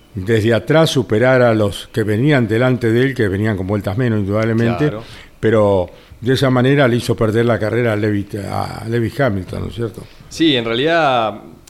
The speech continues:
Speaker 2: ya ha pasado su, su tiempito, pero la, la gente sigue opinando que en realidad lo que estuvo mal es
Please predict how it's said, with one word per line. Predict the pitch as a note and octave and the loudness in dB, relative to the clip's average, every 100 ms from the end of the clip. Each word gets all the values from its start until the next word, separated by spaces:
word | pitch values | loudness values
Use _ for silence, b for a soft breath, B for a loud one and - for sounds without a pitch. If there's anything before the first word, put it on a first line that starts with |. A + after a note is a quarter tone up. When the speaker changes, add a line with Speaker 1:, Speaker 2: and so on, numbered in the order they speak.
| - | -20
Speaker 2:
ya | - D#3+ E3 | -8 -2 -2
ha | B2 | 0
pasado | B2 C#3+ C3+ B2 A2+ | -2 -2 0 0 -2
su, | - G#2+ G2+ G2 | -6 -8 -8 -10
su | - G#2+ | -14 -8
tiempito, | A2 B2 B2 D#3 D#3+ | -4 -2 0 0 0
pero | B2 A#2 A2 A2 | -2 -2 -2 -2
la, | G#2+ G#2+ | -2 -4
la | A2 G#2 G2+ G2 | -4 -6 -6 -10
gente | - A#2+ B2 | -10 -8 -8
sigue | - A#2 | -6 -4
opinando | A#2 A2 C3 C3 G2+ | -4 -4 -6 -4 -6
que | G2+ | -8
en | G2+ | -8
realidad | G2+ B2 | -6 -4
lo | B2+ | -4
que | G#2 | -6
estuvo | G2 - A#2+ A#2 | -14 -10 -6 -4
mal | B2 C3+ | -2 -2
es | B2 B2+ - | -2 -4 -8